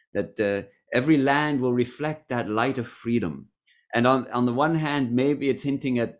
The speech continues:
uh, political freedom, but really it's, it's only in spiritual freedom that we can truly behold our shackles broken.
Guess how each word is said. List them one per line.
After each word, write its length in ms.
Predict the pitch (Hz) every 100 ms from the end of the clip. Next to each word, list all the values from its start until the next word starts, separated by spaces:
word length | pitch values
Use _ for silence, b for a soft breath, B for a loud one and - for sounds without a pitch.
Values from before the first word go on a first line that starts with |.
| _
uh, 500 | 110 101 98 92 95 - -
political 440 | 104 117 117 110
freedom, 540 | - 104 98 95 92 - _ _ -
but 120 | 90
really 540 | 117 147 120 90 85 _ _ _ _
it's, 400 | 95 - - - - _ 101
it's 160 | - -
only 380 | 131 143 117 95
in 80 |
spiritual 480 | 95 - 131 127 107
freedom 440 | - 113 98 85 85
that 160 | 90
we 100 | 101
can 260 | 101 92 -
truly 380 | - 135 117 90
behold 460 | 95 95 101 95
our 160 | 82 82
shackles 460 | - 90 - 87
broken. 520 | 69 92 92 71 64